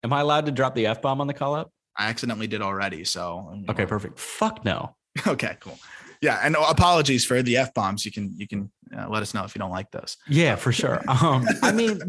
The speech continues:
Speaker 1: dude, like, what are we doing here? Like, Miranda is better. That he, he offers, like, exponentially more power than Arraez. Arraez, yeah, could he hit three thirty? Yeah, but is his slugging gonna be three eighty?
Speaker 2: What did Miranda just do?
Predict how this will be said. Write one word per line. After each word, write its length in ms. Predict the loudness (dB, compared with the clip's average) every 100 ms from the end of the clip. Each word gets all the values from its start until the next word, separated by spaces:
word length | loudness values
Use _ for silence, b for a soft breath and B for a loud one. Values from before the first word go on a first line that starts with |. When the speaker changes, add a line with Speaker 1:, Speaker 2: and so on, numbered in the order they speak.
| -4
Speaker 1:
dude, 280 | 0 0 0
like, 200 | -2 0
what 280 | 2 4 4
are 60 |
we 160 | 2 2
doing 640 | 0 2 4 4 4 2
here? 540 | -4 -4 0 2 0 0
Like, 220 | 0 2
Miranda 460 | 2 4 2 2 0
is 180 | 0 -2
better. 440 | 0 2 2 2
That 180 | 2 2
he, 320 | 2 0 -2 B B
he 100 | 2
offers, 400 | 4 4 2 2
like, 260 | 2 -2 -4 _ _ _ _
exponentially 1120 | 0 2 2 0 2 4 6 4 4 4 4 4
more 200 | 4 2
power 360 | 2 2 2
than 100 | 0
Arraez. 440 | -2 -4 -6 -8 0
Arraez, 680 | 2 6 6 6 4 2 2
yeah, 300 | 2 4 2
could 260 | 0 -2 0
he 140 | 0
hit 320 | 0 -2 -4 -10
three 240 | -2 0 0
thirty? 580 | 0 2 4 4 2 2
Yeah, 420 | 4 6 6 4
but 160 | 4 2
is 140 | 2
his 180 | 0 0
slugging 420 | 0 0 2 2
gonna 120 | 0 2
be 140 | 0
three 340 | -2 0 2
eighty? 340 | 4 4 2 2
Speaker 2:
What 120 | 4
did 140 | 4
Miranda 420 | 6 6 6 6 6
just 220 | 4 6
do? 420 | 6 6 4 -2